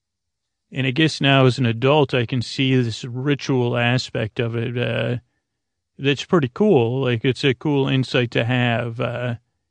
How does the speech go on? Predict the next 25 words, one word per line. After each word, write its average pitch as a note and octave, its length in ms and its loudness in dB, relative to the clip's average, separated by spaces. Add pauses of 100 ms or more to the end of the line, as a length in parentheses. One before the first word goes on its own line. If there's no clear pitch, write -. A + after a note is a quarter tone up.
(200)
and C#3+ 120 2
he E3+ 100 2
would E3 100 2
always D#3 260 2
have C3 180 4
a B2 80 2
hooded D3 280 0
sweatshirt. C3 640 0
I C3 40 -2
mean, C#3 180 4
my D3 140 6
dad D3+ 300 4
was C3 200 0
wearing C3+ 220 0
hooded B2 260 0
sweatshirts B2+ 560 -2
before C3+ 380 0
Mark B2+ 300 2
Zuckerberg, B2 880 -2
just C3+ 280 -2
so B2 380 2
in, C3 320 2
uh, A#2+ 280 0
Elliot, B2+ 540 4
uh, A#2+ 380 -2